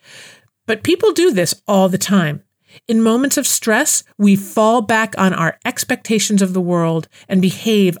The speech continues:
unconsciously in ways that fulfill those expectations, especially with attachment figures, since it is our original attachment figures who taught us these expectations in the first place.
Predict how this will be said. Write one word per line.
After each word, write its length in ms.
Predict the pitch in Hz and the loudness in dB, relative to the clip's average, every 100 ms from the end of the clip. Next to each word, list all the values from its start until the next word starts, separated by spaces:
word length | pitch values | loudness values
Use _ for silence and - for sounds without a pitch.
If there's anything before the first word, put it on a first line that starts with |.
| - | -4
unconsciously 1040 | 220 269 277 277 285 277 196 - 147 147 _ - | -2 -2 -2 -2 -2 -2 -4 -4 -6 -10 _ -2
in 140 | 180 | 0
ways 280 | 180 175 165 | 2 0 0
that 180 | 170 - | -4 -4
fulfill 460 | 185 - 196 185 | -8 -4 0 0
those 260 | 175 170 156 | 0 -2 -2
expectations, 960 | 151 - 147 - 143 139 143 147 - - _ _ _ - | -4 -6 -10 -6 -6 -6 -8 -10 -12 -16 _ _ _ -8
especially 560 | - - 233 226 220 | -6 -4 -2 -2 0
with 120 | 190 170 | 0 0
attachment 520 | - 156 - 151 - | -2 -6 -4 -8 -6
figures, 500 | 147 147 147 139 - _ _ - - - | -8 -6 -10 -10 -16 _ _ -20 -20 -12
since 400 | - 190 165 - | -4 -2 -2 0
it 100 | 175 | 0
is 140 | 175 165 | 2 2
our 180 | 160 | 2
original 380 | 160 180 190 156 | 2 2 2 0
attachment 440 | 156 - 143 160 147 | -2 -6 -6 -6 -4
figures 300 | 160 190 190 | -2 0 0
who 100 | 165 | -2
taught 280 | - 180 | -2 -2
us 140 | 170 - | -2 -2
these 140 | 160 | -2
expectations 760 | 160 - 135 - 156 - 151 143 | -4 -6 -10 -4 -4 -2 -4 -4
in 100 | 139 | -4
the 40 | |
first 300 | - 185 190 | -2 -2 -2
place. 480 | - 139 - - | -8 -10 -10 -10